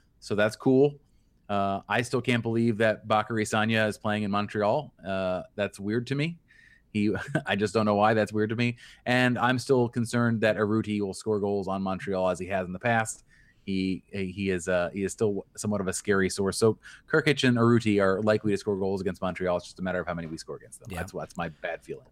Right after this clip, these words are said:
Speaker 2: And Ur-, Urruti's not having that great of a year, but
Speaker 1: Still,
Speaker 2: you know.
Speaker 1: still.
Speaker 2: Yeah.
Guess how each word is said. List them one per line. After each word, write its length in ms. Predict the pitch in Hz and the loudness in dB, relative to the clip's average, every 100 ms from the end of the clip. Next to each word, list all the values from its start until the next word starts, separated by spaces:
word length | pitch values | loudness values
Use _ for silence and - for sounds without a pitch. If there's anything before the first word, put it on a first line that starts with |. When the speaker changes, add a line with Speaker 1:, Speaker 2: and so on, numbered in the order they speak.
| _ _ _ _ _ _ _ _ | _ _ _ _ _ _ _ _
Speaker 2:
And 220 | 120 131 139 | -8 -8 -6
Ur-, 160 | 139 139 | -8 -4
Urruti's 320 | 151 175 220 151 | 2 2 2 0
not 160 | 147 | 0
having 280 | 131 127 110 | 2 0 0
that 140 | 104 | -2
great 200 | - 104 | -2 -4
of 80 | 95 | -4
a 40 | 87 | -6
year, 340 | 85 87 76 | -6 -6 -6
but 240 | - 73 - _ - | -12 -12 -12 _ -20
Speaker 1:
Still, 260 | - 98 87 | -2 2 2
Speaker 2:
you 60 | |
know. 80 | 78 - - | 0 -12 -20
Speaker 1:
still. 460 | - - - - - _ | -14 -12 -12 -14 -20 _
Speaker 2:
Yeah. 200 | 127 - | -10 -10